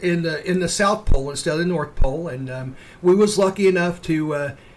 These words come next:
give him a couple of raspberry zingers and, um, and a couple of those, um,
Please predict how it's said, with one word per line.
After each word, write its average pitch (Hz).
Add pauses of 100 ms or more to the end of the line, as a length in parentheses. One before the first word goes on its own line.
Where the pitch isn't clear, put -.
(120)
give 175
him 170
a 165
couple 170
of 151
raspberry 165
zingers 165
and, 143
um, 131
and 156
a 127
couple 151
of 143
those, 131
um, 123